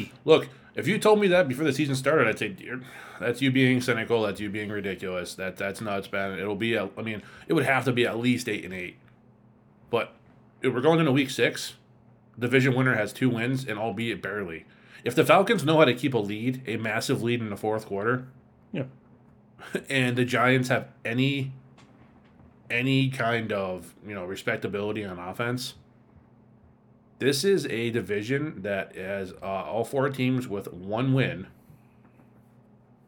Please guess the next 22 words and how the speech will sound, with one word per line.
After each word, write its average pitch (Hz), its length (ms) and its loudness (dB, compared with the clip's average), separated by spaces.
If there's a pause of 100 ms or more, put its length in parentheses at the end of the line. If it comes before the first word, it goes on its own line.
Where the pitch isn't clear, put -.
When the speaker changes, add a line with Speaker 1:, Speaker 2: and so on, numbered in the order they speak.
(1120)
Speaker 1:
And, 120 420 2
uh, 98 380 0 (720)
a-, 113 60 -2
a-, 110 440 -2
a-, 104 140 -8
all 127 240 4
four 139 180 6
teams 139 220 4
with 131 100 2
one 127 220 2
win, 101 280 0 (960)
and 104 160 -4
the 101 60 -2
Eagles 117 360 0
in 113 120 -6
first 113 260 0
place 104 220 -2
at 98 120 -4
one 98 220 -6
three 95 200 -6
and 90 120 -10
one. 82 200 -10